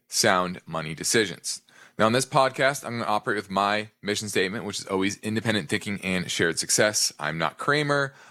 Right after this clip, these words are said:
I'm not here to bang some bells and whistles. I'm here to give you the facts as I see them in front of me and using the perspective of my twenty plus years of investment experience. So no matter what I'm talking about, a strategy, a particular stock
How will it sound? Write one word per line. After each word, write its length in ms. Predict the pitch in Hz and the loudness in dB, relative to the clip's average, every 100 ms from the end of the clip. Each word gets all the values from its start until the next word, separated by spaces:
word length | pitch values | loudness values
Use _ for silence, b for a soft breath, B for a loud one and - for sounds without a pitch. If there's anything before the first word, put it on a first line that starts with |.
| - | -8
I'm 240 | 87 90 | -4 0
not 200 | 92 92 | 2 0
here 220 | - 110 90 | 0 -2 0
to 160 | 85 - - - | -2 -6 -18 -2
bang 240 | 104 104 | 0 0
some 180 | 101 90 | -2 0
bells 240 | 90 90 90 | 2 2 -2
and 160 | 82 | -2
whistles. 560 | 123 156 147 131 131 - B B B B 107 | 0 2 2 0 -2 -8 B B B B 0
I'm 160 | 104 | 2
here 160 | 101 113 | 2 0
to 60 | |
give 200 | 98 101 | 0 -2
you 60 | 101 | 0
the 80 | 98 | 0
facts 640 | - 80 - - - - _ _ _ _ _ - | 4 2 2 0 0 0 _ _ _ _ _ 0
as 180 | 90 107 | 2 4
I 60 | |
see 200 | 117 123 | 2 0
them 140 | 117 120 | -2 -2
in 80 | |
front 200 | 120 127 | 0 0
of 60 | 123 | 0
me 200 | 123 131 B B B - | -4 -8 B B B -2
and 180 | 110 104 | 0 4
using 300 | 117 120 113 | 4 2 0
the 80 | |
perspective 640 | 101 107 - 98 - 98 92 - | -2 -2 2 2 2 -2 -2 -4
of 100 | 98 | -2
my 140 | 95 | -2
twenty 320 | - 101 85 | -2 -2 -2
plus 280 | - 87 - | -2 -2 0
years 300 | 82 73 76 | -2 -2 -4
of 80 | 76 | -6
investment 400 | 76 69 71 71 | -2 -2 -2 -4
experience. 520 | - - 76 60 - | -6 -4 -4 -4 -6
So 200 | - 80 | -4 -2
no 140 | 80 | 0
matter 240 | 82 80 78 | 2 0 0
what 240 | 85 113 | 2 2
I'm 100 | 143 | 2
talking 400 | 143 131 139 143 | 0 0 0 -6
about, 320 | 131 131 135 - b b b b b b _ _ _ | -2 0 0 -6 b b b b b b _ _ _
a 60 | - | -2
strategy, 680 | - 107 120 127 120 120 123 | 4 6 6 2 -4 -6 -8
a 120 | _ | _
particular 320 | - 110 131 | -4 -2 0
stock 640 | 135 - 113 110 113 - | 0 2 4 4 0 -8